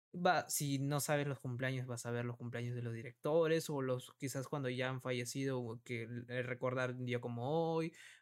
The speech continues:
o, o contenido respecto a cine en específico, ¿no? Y no vamos a discriminar ningún tipo de contenido, va a estar el cine mainstream, el cine independiente, el cine clásico, el cine regional.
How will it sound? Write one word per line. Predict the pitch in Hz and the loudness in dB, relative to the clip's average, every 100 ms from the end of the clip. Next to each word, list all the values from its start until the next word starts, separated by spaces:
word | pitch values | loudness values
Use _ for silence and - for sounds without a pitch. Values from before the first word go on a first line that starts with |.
| _ _ | _ _
o, | 117 117 117 117 117 117 120 - _ | 0 2 2 0 0 -2 -4 -16 _
o | - 214 - - - | 0 0 0 -10 0
contenido | 240 233 269 302 302 | 2 4 4 4 4
respecto | 233 190 185 - | 2 0 -2 0
a | 147 | 0
cine | - 143 120 | 2 0 0
en | 123 | -2
específico, | 120 127 120 120 120 120 | -2 -4 -6 -8 -8 -8
¿no? | 127 220 - | -4 -4 0
Y | 220 | 2
no | 220 214 | 6 6
vamos | 214 202 202 | 6 4 4
a | |
discriminar | 170 - 156 160 156 | 2 4 2 2 2
ningún | 156 156 | 0 0
tipo | 160 160 | 0 0
de | 160 | 2
contenido, | 180 190 214 208 196 | 2 2 2 2 2
va | 151 | 2
a | |
estar | - 147 | 2 0
el | 139 85 120 127 | 0 -2 -4 -6
cine | - 139 135 131 - - _ | -4 -2 -2 -2 -6 -20 _
mainstream, | 185 202 202 202 147 | 2 4 4 2 0
el | |
cine | 120 139 131 | -2 -2 -2
independiente, | 127 127 139 180 190 190 185 180 190 _ _ _ _ | -2 -4 -2 4 4 4 2 0 0 _ _ _ _
el | 156 | -4
cine | - 147 139 - | -2 -2 -2 4
clásico, | 175 175 - 170 - 151 156 151 | 6 6 2 -2 -2 -2 0 0
el | 131 131 | -4 -6
cine | - 147 135 135 131 127 143 | -4 -4 -2 0 0 -2 -4
regional. | 135 - 139 170 180 170 160 | -6 -4 -2 2 4 4 2